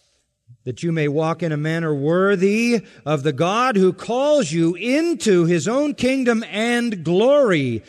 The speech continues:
And now we know that the, he's talking in terms that they understand. They understand the hope of the return of Christ. They understand that they're waiting for him to come back from heaven.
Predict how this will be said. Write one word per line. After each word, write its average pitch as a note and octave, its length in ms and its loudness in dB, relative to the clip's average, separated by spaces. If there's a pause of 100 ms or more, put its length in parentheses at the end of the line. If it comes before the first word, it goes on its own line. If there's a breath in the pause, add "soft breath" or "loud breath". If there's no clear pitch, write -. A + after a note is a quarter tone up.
(280 loud breath)
And D3+ 160 -2
now A3 240 2
we G#3 280 2
know E3+ 500 2
that D#3+ 340 -2
the, E3 140 0
he's E3 300 0
talking F3+ 420 -6
in E3+ 140 -4
terms F3+ 320 -4
that D#3+ 100 -4
they B2+ 160 -4
understand. G3 600 -2 (240 loud breath)
They F#3 180 0
understand F#3+ 720 -4 (160 loud breath)
the E3+ 140 -2
hope E3+ 520 -2 (200 loud breath)
of D#3 100 -2
the D#3+ 100 0
return E3+ 360 -2
of E3+ 100 -6
Christ. F3+ 380 -2 (180 loud breath)
They D#3 180 2
understand F#3+ 680 -2
that E3+ 160 -6
they're F3 160 0
waiting F#3+ 380 2
for E3 160 -6
him E3 100 -2
to D#3 80 -2
come F3 220 -4
back E3 300 -2
from F3 200 -8
heaven. E3 480 -4